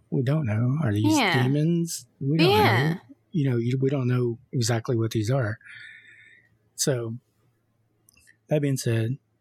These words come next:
Speaker 1: I really recommend you watch this movie, give it a chance.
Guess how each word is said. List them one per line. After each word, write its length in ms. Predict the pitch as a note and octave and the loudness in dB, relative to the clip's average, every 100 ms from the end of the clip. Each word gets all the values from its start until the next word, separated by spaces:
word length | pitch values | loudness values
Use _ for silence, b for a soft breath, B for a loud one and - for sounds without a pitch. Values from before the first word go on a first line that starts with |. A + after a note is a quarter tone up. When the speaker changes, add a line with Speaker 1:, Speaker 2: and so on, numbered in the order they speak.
| - | -4
Speaker 1:
I 40 | |
really 300 | A#2+ B2 B2+ | 0 0 0
recommend 800 | A#2 A#2 C3 B2 A#2 A#2 E3+ F#3 - _ - | 0 -2 0 0 0 -2 -4 -10 -14 _ -4
you 140 | A2+ | 0
watch 240 | A#2 B2+ | 0 0
this 240 | C3 - - | -2 -4 -2
movie, 520 | A#2 A2+ A2+ A2+ - _ _ _ _ _ _ _ - | -2 0 -2 -2 -6 _ _ _ _ _ _ _ -6
give 180 | B2 | -4
it 60 | B2+ | -2
a 60 | C3 | -4
chance. 720 | - A#2 G#2+ D3+ - - | -2 -2 -2 -4 -6 -8